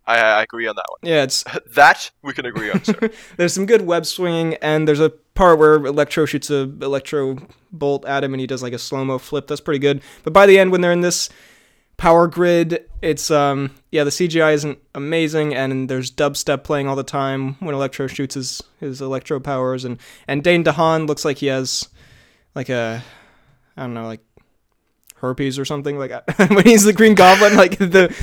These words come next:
Speaker 2: the makeup to make him the Green Goblin just, I guess it fits this world, but it just doesn't
Speaker 1: Dane
Speaker 2: look
Speaker 1: DeHaan
Speaker 2: great.
Speaker 1: looks like he has herpes.
Speaker 2: <laughs> When he's the character, just for the record, <laughs> when he's the bad guy. Um, Harry, who was Ha-, James Franco before, and his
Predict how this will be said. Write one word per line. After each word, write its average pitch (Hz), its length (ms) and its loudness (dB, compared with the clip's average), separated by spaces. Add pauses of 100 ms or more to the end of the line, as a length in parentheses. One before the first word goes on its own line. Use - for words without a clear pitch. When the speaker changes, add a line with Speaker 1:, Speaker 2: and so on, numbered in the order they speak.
(120)
Speaker 2:
the 175 100 4
makeup 196 400 4
to - 100 -8
make 180 160 2
him 196 100 0
the 180 80 0
Green 170 180 2
Goblin 165 400 -2
just, 160 180 -10 (320)
I 180 100 2
guess 254 140 0
it 247 120 0
fits 240 280 0
this - 240 0
world, 226 300 6
but 190 80 2
it 175 40 -2
just 202 160 2
doesn't 180 160 4
Speaker 1:
Dane 170 140 2
Speaker 2:
look 143 140 4
Speaker 1:
DeHaan 135 200 6
Speaker 2:
great. 185 200 2
Speaker 1:
looks 151 240 -6
like 139 140 2
he 143 100 -10
has 127 180 -2
herpes. - 720 -8
Speaker 2:
<laughs> - 60 -16
When 254 140 10
he's 269 200 6
the 269 100 2
character, - 540 4
just 185 240 0
for 214 80 -6
the 196 100 -2
record, - 400 -6
<laughs> - 20 -14
when - 120 -4
he's 208 200 0
the 175 140 -12
bad 165 280 -2
guy. 147 240 -10 (460)
Um, 180 460 0 (120)
Harry, 185 760 4
who 175 140 -2
was 156 140 2
Ha-, 165 220 -2
James 160 280 -2
Franco 160 300 0
before, 127 420 -2
and 139 200 -4
his 151 280 -2